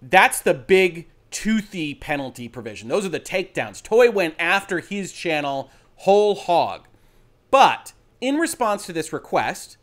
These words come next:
per Totally Not Mark, YouTube, as per their policy, he says, which is again being delivered to him by YouTube, did not remove the videos, but rather requested Toei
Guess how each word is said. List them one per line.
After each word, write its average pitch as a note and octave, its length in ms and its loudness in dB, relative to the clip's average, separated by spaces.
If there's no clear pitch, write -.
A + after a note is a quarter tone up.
per D3 180 -4
Totally B2 300 -8
Not G#2+ 160 -10
Mark, G#2+ 340 -12
YouTube, D#3 580 -2
as G3 300 4
per F4 360 -2
their C4 280 2
policy, A3 560 -4
he G3 240 -8
says, - 560 -6
which D3 160 -8
is C#3+ 80 -10
again G3+ 240 0
being F#3+ 160 -2
delivered F#3 340 -2
to E3+ 80 -8
him F3 160 -2
by D3 180 2
YouTube, C3 520 -8
did E3+ 220 0
not G#3 260 2
remove A#3 320 -2
the G3+ 80 -2
videos, D3 500 -4
but D#3 200 -4
rather D#3 320 0
requested A3+ 800 -4
Toei G#2 420 -8